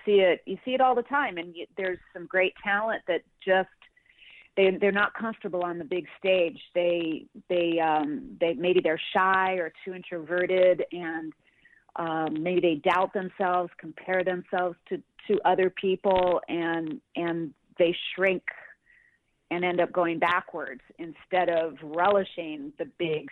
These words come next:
stage and the big lights and, and wanting to do interviews and interact with the media and,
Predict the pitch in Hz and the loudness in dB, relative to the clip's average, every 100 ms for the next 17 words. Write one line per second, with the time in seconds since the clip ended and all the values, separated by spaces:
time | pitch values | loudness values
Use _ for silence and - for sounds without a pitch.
0 | - 170 165 160 - 156 160 151 - 156 | -8 -4 -4 -6 -10 -10 -2 -2 2 2
1 | 131 120 - _ 156 143 127 _ - - | 2 0 -6 _ -8 -8 -12 _ -20 -20
2 | _ _ _ 170 160 151 147 143 - _ | _ _ _ -8 -6 -4 -6 -10 -16 _
3 | _ - 170 175 202 226 214 196 175 170 | _ -8 0 4 4 4 2 2 0 -2
4 | 180 175 175 170 160 160 156 165 180 170 | -2 -2 -4 -6 -8 -8 -8 -6 -2 2
5 | 160 156 - 165 170 165 165 156 156 151 | 2 0 -8 -12 -10 -8 -6 -4 -2 -2
6 | 151 - - 165 170 156 151 | -2 -4 -6 -4 -2 -4 -6